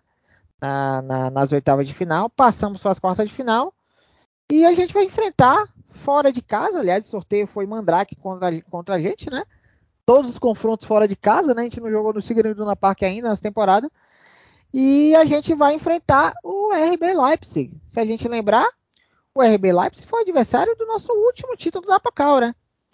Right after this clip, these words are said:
Temporada vinte e vinte e um, né? Na, a gente venceu por quatro a um, com o show do Reus, do Sancho, do Haaland, né?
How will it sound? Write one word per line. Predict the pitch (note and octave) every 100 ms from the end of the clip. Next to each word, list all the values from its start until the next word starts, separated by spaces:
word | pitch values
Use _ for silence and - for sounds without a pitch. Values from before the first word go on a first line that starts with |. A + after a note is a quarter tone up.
| _ _ _ _
Temporada | A3+ A3+ A3+ G3 G3 F#3+ F3+ F3 E3 D#3 D3 C3+ C3 B2+
vinte | C3 B3+ -
e |
vinte | A#3+ B3+ -
e | C#4+
um, | G4 A#4
né? | C4 A#3+ D#4+
Na, | G#3 E3+ D3+ C#3 C3+
a | - C#3 _ _ _ _ _ _
gente | C#3+ D#3+
venceu | G3 F#3 G#3
por | G#3+ G#3+
quatro | - G3 - F#3+
a |
um, | F3+ B3+ _ _ _ - _ -
com | A#3+
o |
show | G#3 G#3+ G#3
do | F#3
Reus, | A2+ D3+ G3+ A3 F#3
do | D#3 D3
Sancho, | - - F#3+ A3 F#3 F3+
do | D#3
Haaland, | B2 B2 F3 G#3 G#3 G#3 - _ _ _ _ -
né? | C#3+ G#3+